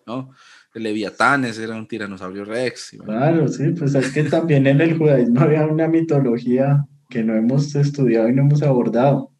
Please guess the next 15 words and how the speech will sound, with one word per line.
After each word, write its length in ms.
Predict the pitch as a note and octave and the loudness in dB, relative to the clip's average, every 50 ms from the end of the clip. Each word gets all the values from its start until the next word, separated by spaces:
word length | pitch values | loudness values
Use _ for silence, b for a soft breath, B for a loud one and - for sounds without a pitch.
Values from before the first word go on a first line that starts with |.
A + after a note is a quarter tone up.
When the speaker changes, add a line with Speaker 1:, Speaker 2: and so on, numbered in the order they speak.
| _ _ | _ _
Speaker 1:
Sí, 200 | _ - - G#2+ | _ -14 -8 -4
Speaker 2:
El 60 | G#2 | -2
Leviatán 380 | G#2+ G#2 G#2 G#2 G2+ F2+ E2+ | 0 0 0 0 -2 -2 -2
Speaker 1:
claro. 180 | - A#2+ A2+ B2+ | -2 0 0 0
Speaker 2:
que 120 | - C3 B2+ | 0 2 2
vivía 640 | B2+ B2+ B2+ B2 B2 A#2 A2+ A2 G#2+ A2+ A#2 A#2 - _ _ _ _ | 4 4 4 4 4 4 4 2 2 2 0 -2 -4 _ _ _ _
en 100 | A2 G#2 | -4 -4
los 220 | G#2 G#2 G2+ - | -4 -4 -4 -4
mares 480 | A2+ G#2+ G#2+ G#2+ G#2+ A2+ A2 - - - | -2 0 0 0 -2 -2 -6 -6 -8 -6
de 120 | - A#2 | -4 -2
las 160 | A#2 A2+ A#2 - | -2 -2 -2 -4
profundidades 680 | - A#2 A2+ - - G#2+ A2 G#2 G2+ G2+ F2+ G2 G#2 - | -4 -4 -4 -4 -2 0 0 0 0 -2 -6 -8 -10 -4
de 100 | - A#2+ | -2 0
la 200 | A#2 A#2+ A#2 A#2 | 0 0 0 -2
tierra, 440 | - A#2 A2+ A2 G#2+ G2+ G2+ G#2+ - | -2 -2 -2 -2 -2 -2 -4 -10 -12